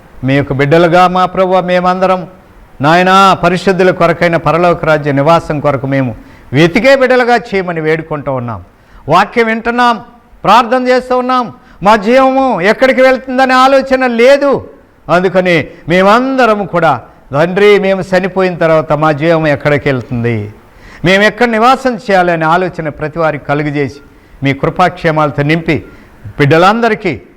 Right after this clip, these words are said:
జ్ఞానాభ్యాసం కలుగజేసి మీరే మహిమ పొందమని యేసు నామంలో వేడుకుని ప్రార్థిస్తున్నాం తండ్రి. ఆమేన్, ఆమేన్. మీ అందరికీ వందనాలండి.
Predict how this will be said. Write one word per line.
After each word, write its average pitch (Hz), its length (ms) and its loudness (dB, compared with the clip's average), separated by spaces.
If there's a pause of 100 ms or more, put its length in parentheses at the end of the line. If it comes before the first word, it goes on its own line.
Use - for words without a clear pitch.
(120)
జ్ఞానాభ్యాసం 180 800 -2
కలుగజేసి 156 560 -4
మీరే 139 240 -2
మహిమ 135 320 -2
పొందమని 120 580 -4 (440)
యేసు 165 420 2
నామంలో 160 460 2
వేడుకుని 139 400 0
ప్రార్థిస్తున్నాం 120 1000 -2
తండ్రి. 107 500 -6 (500)
ఆమేన్, 110 960 -2
ఆమేన్. 90 500 -10 (240)
మీ 123 60 -2
అందరికీ 127 360 -2
వందనాలండి. 160 640 2